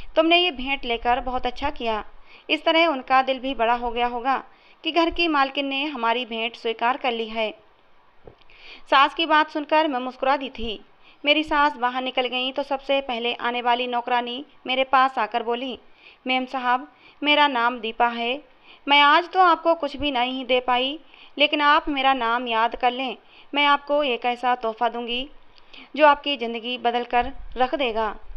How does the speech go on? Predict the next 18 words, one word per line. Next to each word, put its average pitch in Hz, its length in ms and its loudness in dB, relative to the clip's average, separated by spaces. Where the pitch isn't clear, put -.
मैंने 262 220 2
दीपा 269 300 -2
का 269 140 -2
हाथ 233 300 -2
थाम 226 340 -6
लिया 233 200 -2
और 240 120 2
बोली, 240 420 -6
"आपने 294 300 4
मुझे 370 200 0
आशीर्वाद 277 560 2
दे 285 140 0
दिया, 277 280 0
वही 247 320 -6
मेरे 247 220 -4
लिए 240 240 -4
बहुत 240 340 -4
है। 220 220 -6